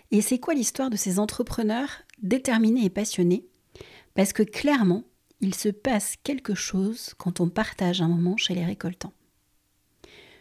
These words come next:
Du coup, rendez-vous est pris à vingt kilomètres de Bordeaux, à Mâcon précisément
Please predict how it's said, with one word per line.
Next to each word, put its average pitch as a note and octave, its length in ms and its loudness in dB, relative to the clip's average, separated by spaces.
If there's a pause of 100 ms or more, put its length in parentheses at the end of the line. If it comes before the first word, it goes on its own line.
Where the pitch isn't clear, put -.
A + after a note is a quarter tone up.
(400)
Du F3+ 140 -4
coup, D#4+ 320 2 (540)
rendez-vous A3 440 4
est F#3+ 60 4
pris - 320 -2 (160)
à D#3 100 4
vingt F#3 220 2
kilomètres F#3+ 500 0
de A3 80 0
Bordeaux, F3 400 2 (540)
à A3+ 100 2
Mâcon F#3+ 400 0 (300)
précisément G3 680 -2